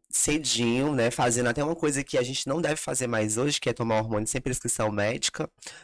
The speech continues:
porque a gente não tinha esse, esse debate, né, antigamente como a gente tem hoje. Hoje nós temos vários, vários avanços pra população trans, muito embora sejam avanços mínimos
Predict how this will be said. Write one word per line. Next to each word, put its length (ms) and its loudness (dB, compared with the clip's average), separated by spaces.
porque 180 0
a 60 6
gente 240 -2
não 120 0
tinha 340 0
esse, 180 0
esse 200 2
debate, 680 2
né, 100 2
antigamente 500 2
como 100 0
a 40 2
gente 160 0
tem 180 2
hoje. 240 4
Hoje 200 2
nós 120 2
temos 200 2
vários, 340 2
vários 280 2
avanços 420 2
pra 140 -2
população 500 0
trans, 300 0
muito 320 -2
embora 560 4
sejam 460 2
avanços 560 2
mínimos 520 2